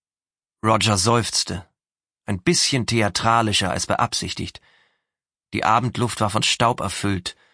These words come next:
und die Stoppeln auf den kürzlich abgeernteten Feldern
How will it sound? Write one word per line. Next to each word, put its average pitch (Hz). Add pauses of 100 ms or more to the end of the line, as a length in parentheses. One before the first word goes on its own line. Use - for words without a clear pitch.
(360)
und 107
die 110
Stoppeln 123
auf -
den 95
kürzlich -
abgeernteten 107
Feldern 113